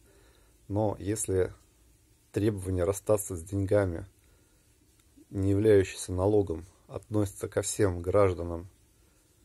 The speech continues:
какого-то региона, где вводится масочный режим, то, в принципе, да, это вымогательство. Потому что это, по сути, дополнительный налог, который никак, э,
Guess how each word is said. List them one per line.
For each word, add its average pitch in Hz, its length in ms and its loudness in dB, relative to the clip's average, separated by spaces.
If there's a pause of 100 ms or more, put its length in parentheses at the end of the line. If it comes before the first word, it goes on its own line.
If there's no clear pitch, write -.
(360)
какого-то 95 340 -4
региона, 117 420 0
где 104 180 0
вводится 101 440 -2
масочный 95 520 -4
режим, 90 440 -8
то, 95 80 -14
в - 80 -20
принципе, - 480 -8
да, 92 320 -4 (260)
это 101 240 -10
вымогательство. 101 760 -4 (540)
Потому 92 340 -6
что 92 720 0 (160)
это, - 160 -14
по 101 160 -6
сути, - 300 -6
дополнительный 98 720 -4
налог, 90 480 -6 (680)
который 92 400 -6
никак, - 1040 -6
э, - 320 -12